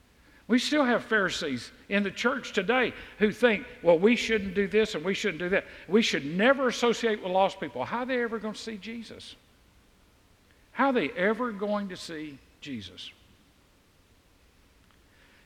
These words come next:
Terry and I went to a party last night. There were about sixty people at it. We knew four people. That's it. We knew four people.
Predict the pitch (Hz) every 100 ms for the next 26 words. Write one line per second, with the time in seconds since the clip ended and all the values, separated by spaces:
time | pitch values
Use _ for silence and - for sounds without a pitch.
0 | _ - 185 214 196 175 180 185 170 139
1 | 180 180 180 175 180 - 190 190 196 156
2 | 139 135 - 190 - - 170 190 180 180
3 | 180 185 190 - - - _ 147 180 160
4 | 120 - 170 180 - 156 - - - -
5 | - - - - _ _ _ _ _ _
6 | 131 120 120 113 - - _ _ _ _
7 | _ _ _ _ _ _ _ _ - 156
8 | 147 104 - 170 175 160 -